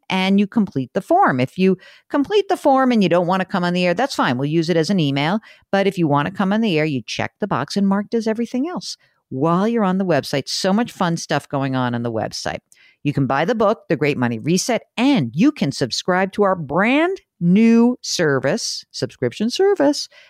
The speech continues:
Jill on Money Live. By doing so, for thirty-five bucks, you will have access to quarterly live webinars for a full year and more special content. And the first one is coming up. Mark,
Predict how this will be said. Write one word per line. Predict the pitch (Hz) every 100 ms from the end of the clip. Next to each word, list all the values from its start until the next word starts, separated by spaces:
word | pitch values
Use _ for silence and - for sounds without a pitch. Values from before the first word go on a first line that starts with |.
| _ 135
Jill | 147 247 294
on | 196 226
Money | 196 185
Live. | 143 117 123 139 _ _ _ _ _
By | 139 139
doing | 135 123 208 208
so, | 165 110 -
for | 131
thirty-five | - 190 214 180 156 139
bucks, | 113 - -
you | 151
will | 185
have | 190 160 -
access | 135 - - 104 -
to | 131 - _ _ _
quarterly | - - 190 196 - 214 190 214 220 220 -
live | 135 143 143 151
webinars | 139 117 - 127 190
for | - 123
a |
full | - - 143
year | 190 151 127 -
and | 143 131
more | 127 156
special | - - 120 190 180
content. | - 110 - 170 190 - - - _ -
And | 175 165
the | 151
first | - 202 214 - -
one | 170 160
is | - 147
coming | - 156 143 139
up. | 165
Mark, | 156 175 311 294 -